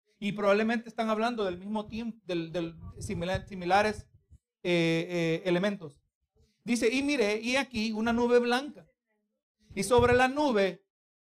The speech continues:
uno sentado semejante al Hijo del Hombre. Hermanos, del momento que aquí se presenta la nube, este es un dato sumamente importante,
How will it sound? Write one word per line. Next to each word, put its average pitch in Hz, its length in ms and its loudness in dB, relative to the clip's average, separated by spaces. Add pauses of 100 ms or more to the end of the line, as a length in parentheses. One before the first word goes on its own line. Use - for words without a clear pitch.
uno 233 320 2
sentado 226 580 0
semejante 214 640 0
al 185 220 0
Hijo 190 200 -6
del 202 180 -2
Hombre. 202 460 -2 (760)
Hermanos, 233 300 2
del 233 100 6
momento 269 420 2
que 294 80 -6
aquí 294 160 -6
se 294 160 -4
presenta 262 540 -4
la 190 140 0
nube, 196 480 -4 (100)
este 208 200 -2
es 269 60 2
un 262 120 -4
dato 247 240 -2
sumamente 208 560 -6
importante, 185 600 -6